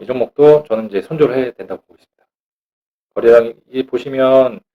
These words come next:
이제 차트를, 차트를 잘못 해석하시는 분들 중에, 어, 거래량이 터졌는데 다음에 음봉이 나왔는데 거래량이 없이 이렇게 길게 나왔다. 그러면 '아, 이거는 아직 세력들이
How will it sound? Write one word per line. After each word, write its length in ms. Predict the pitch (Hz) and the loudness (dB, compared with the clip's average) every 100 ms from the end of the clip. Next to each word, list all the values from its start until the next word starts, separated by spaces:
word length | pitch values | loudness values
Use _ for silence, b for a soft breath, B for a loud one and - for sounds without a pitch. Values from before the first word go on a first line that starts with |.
| _ - | _ -16
이제 140 | 113 | -10
차트를, 580 | - 143 - 233 202 - | -4 -4 0 2 4 2
차트를 300 | - 226 - | -6 -12 -6
잘못 200 | 123 131 | -6 -6
해석하시는 460 | 170 196 180 170 | -10 -12 -12 -10
분들 220 | 139 123 107 | -8 -8 -10
중에, 340 | 101 139 104 _ _ _ _ _ _ _ _ _ _ _ | -8 -8 -8 _ _ _ _ _ _ _ _ _ _ _
어, 120 | 104 | -6
거래량이 380 | - 160 175 165 | 0 4 4 2
터졌는데 600 | - 185 170 170 214 214 | 2 2 2 0 0 0
다음에 340 | - 139 135 | -2 0 -2
음봉이 340 | 117 120 139 131 | -4 -4 -2 0
나왔는데 460 | 110 107 - 175 - _ _ _ _ _ | -2 -4 -6 -10 -10 _ _ _ _ _
거래량이 400 | - 113 139 131 _ _ _ | -12 -8 -8 -10 _ _ _
없이 440 | _ - 196 202 _ _ _ _ _ _ _ _ _ | _ -12 -8 -10 _ _ _ _ _ _ _ _ _
이렇게 140 | - _ _ _ | -20 _ _ _
길게 200 | 131 113 | -4 -4
나왔다. 440 | 98 92 - - _ _ | -4 -10 -12 -16 _ _
그러면 380 | - 113 139 101 _ _ _ _ | -16 -8 -6 -8 _ _ _ _
'아, 360 | 98 101 101 | -10 -8 -8
이거는 420 | 98 110 107 101 92 _ _ _ _ _ _ _ _ | -10 -12 -14 -16 -18 _ _ _ _ _ _ _ _
아직 200 | - - _ _ _ _ _ _ | -18 -18 _ _ _ _ _ _
세력들이 560 | 180 180 - 123 104 | -6 -6 -6 -8 -8